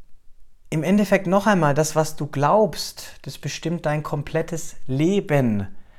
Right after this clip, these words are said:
Und wenn du zum Beispiel glaubst, dass du nicht gut genug bist und dass du manche Dinge nicht verdient hast,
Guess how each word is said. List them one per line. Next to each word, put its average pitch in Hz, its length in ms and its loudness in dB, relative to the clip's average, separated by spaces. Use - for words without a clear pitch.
Und 143 300 -2
wenn 160 160 2
du 170 100 2
zum 165 200 0
Beispiel 143 420 0
glaubst, 139 440 2
dass 147 200 -4
du 143 100 -2
nicht 135 240 -2
gut 240 300 -2
genug 151 400 0
bist 98 340 -8
und 110 80 -6
dass 127 160 -2
du 135 100 -8
manche 139 260 0
Dinge 139 260 0
nicht 135 200 -2
verdient 202 600 2
hast, - 500 -2